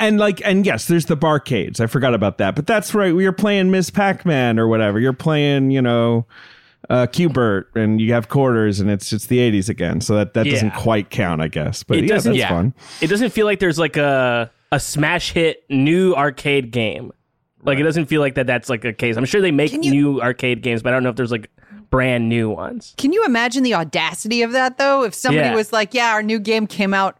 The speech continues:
Speaker 4: for arcades only."
Speaker 2: Yeah.
Speaker 4: Like, I mean, that would
Speaker 2: I'd be
Speaker 4: be such,
Speaker 2: interested.
Speaker 4: that, that would be like a, like, a sneaker drop or something. Like, you'd have to go to the arcade to play.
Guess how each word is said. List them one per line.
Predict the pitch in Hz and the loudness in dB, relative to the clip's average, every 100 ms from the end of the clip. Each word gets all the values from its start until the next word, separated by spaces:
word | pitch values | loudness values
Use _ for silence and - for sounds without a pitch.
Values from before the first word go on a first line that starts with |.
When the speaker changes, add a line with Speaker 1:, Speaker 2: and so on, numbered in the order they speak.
| - | -4
Speaker 4:
for | 196 | 0
arcades | 190 190 - 220 196 202 170 - | 2 0 -2 0 0 0 -4 -4
only." | 180 185 208 240 269 - _ | -2 0 0 0 -2 -6 _
Speaker 2:
Yeah. | 139 143 | 0 2
Speaker 4:
Like, | 247 233 - 240 - _ _ _ - | 2 0 -6 -18 -20 _ _ _ -4
I | 262 | 0
mean, | 285 269 247 233 _ - | 2 0 -2 -4 _ -2
that | 359 | 0
would | |
Speaker 2:
I'd | 220 | 2
be | 233 | 2
Speaker 4:
be | 269 | 2
such, | 202 269 | 0 0
Speaker 2:
interested. | 107 277 - | 0 -2 -4
Speaker 4:
that, | - - | -20 -6
that | 226 403 | -2 0
would | |
be | 359 | 0
like | 320 285 254 | 0 0 0
a, | 262 240 | 0 0
like, | 254 247 | -2 -2
a | 226 | -4
sneaker | - 311 466 277 | -4 -4 -2 -2
drop | 165 185 143 - | 0 0 0 -4
or | |
something. | 156 190 160 151 | -4 -4 -4 -4
Like, | 147 170 214 | -2 -2 -2
you'd | |
have | 185 214 220 - | 0 0 -2 -2
to | |
go | 233 240 | -2 -2
to | |
the | 233 220 | 0 -2
arcade | 208 202 233 | -2 -2 -2
to | 233 | -4
play. | - 208 | -2 0